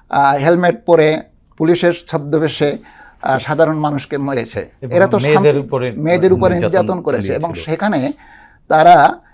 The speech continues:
Speaker 1: একশো পনেরো জন ছাত্রকে আহত করলো, পনেরো জন সাংবাদিককে আহত করেছিল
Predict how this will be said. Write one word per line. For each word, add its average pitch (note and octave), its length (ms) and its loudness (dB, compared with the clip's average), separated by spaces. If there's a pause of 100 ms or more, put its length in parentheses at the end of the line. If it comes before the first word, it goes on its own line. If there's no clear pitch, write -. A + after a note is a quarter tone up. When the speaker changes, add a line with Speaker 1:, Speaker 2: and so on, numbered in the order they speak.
(240)
Speaker 1:
একশো F3+ 320 -2
পনেরো G3 320 0
জন G#3+ 160 0
ছাত্রকে F#3+ 440 -4
আহত F#3 220 4
করলো, G#3+ 500 0 (180)
পনেরো G3+ 300 6
জন G#3+ 160 2
সাংবাদিককে F#3 600 -4
আহত E3+ 200 2
করেছিল A#2+ 480 -10